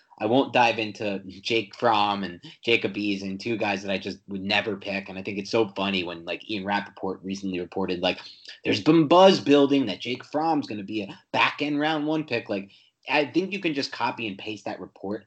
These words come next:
every single draft season. Like, I remember the same report for Kyle Lauletta and Davis Webb, literally the exact same report for both quarterbacks, that they were getting day one buzz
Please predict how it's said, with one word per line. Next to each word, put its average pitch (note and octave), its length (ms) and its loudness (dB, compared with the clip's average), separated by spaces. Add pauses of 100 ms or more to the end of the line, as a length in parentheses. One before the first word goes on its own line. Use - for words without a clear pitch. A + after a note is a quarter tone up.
every A2 260 -2
single G#2+ 300 -4
draft G2 300 0
season. A2+ 260 -6
Like, G2+ 160 -4
I - 20 -2
remember B2+ 300 0
the A#2 120 0
same A2+ 380 -4
report A2+ 380 -4
for G2 100 -12
Kyle G#2+ 320 -2
Lauletta G2 400 0
and F2 180 -6
Davis F#2 380 -2
Webb, G2 300 -2 (240)
literally B2 400 8
the F#2 200 -6
exact G#2 520 -2
same A2+ 260 -8
report G2 380 -8
for F#2+ 80 -14 (100)
both A2 260 -2
quarterbacks, E2 480 -6
that D#2+ 80 -16
they F#2+ 60 -8
were F#2+ 80 -6
getting F#2+ 300 -4
day G#2+ 220 0
one G2+ 300 -4
buzz F2 320 0